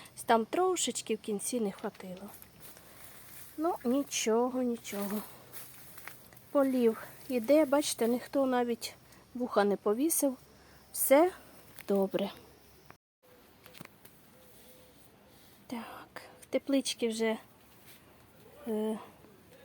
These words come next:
менше, вже більше стало місця, менше вже рослинок. Але, але завтра я довисаджую ті, що в мене ще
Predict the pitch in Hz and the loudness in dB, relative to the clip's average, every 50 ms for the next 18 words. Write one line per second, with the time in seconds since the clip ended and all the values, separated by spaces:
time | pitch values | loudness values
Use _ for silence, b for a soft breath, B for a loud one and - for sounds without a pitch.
0 | B B B B B B B B - - - - 226 226 240 240 247 254 247 233 | B B B B B B B B -20 -16 -8 -6 -4 -2 0 2 4 4 4 4
1 | 233 - - 254 233 233 B B B B B - - - - - - 226 226 220 | 2 0 0 0 -2 -2 B B B B B -20 -20 -20 -18 -12 -8 -4 -2 -2
2 | 220 226 269 269 247 - 247 220 - - 240 220 214 214 214 202 196 262 285 370 | -2 2 2 2 4 4 2 0 0 2 2 4 4 4 2 2 2 4 4 4
3 | 427 359 - - - 311 302 294 - - - 262 247 247 254 254 240 - - 240 | 4 2 0 2 4 4 4 4 0 -6 -6 -4 -2 0 0 0 -2 -4 -4 -6
4 | 226 220 233 220 214 220 - - - - - - - 233 208 - - - 262 294 | -6 -4 -4 -4 -4 -4 -6 -10 -20 -20 -16 -10 -8 -6 -6 -4 -2 0 2 4
5 | 370 427 440 403 - - - - - - - - - - - - - - - - | 4 6 4 4 2 -2 -16 -18 -20 -20 -20 -20 -20 -20 -20 -20 -20 -20 -20 -20
6 | - B B B B B B B B B B - 240 247 254 277 311 359 415 440 | -20 B B B B B B B B B B 2 4 6 8 8 10 10 8 6
7 | - - - - 277 285 240 196 185 208 - 262 254 254 262 - 240 226 220 226 | 4 0 -2 2 4 4 6 4 2 2 4 6 6 6 6 4 2 4 4 4
8 | 226 220 220 233 220 226 214 - - 247 226 214 - - 226 202 202 202 202 - | 4 2 2 2 0 2 2 0 2 2 2 2 2 0 -2 -2 -2 -2 -4 -6
9 | B B B B B B B B B - - 277 247 - - 240 233 233 233 220 | B B B B B B B B B -6 -2 0 2 2 4 4 4 4 6 6
10 | 214 208 202 202 - - - 214 196 196 | 4 4 4 4 2 2 4 4 2 2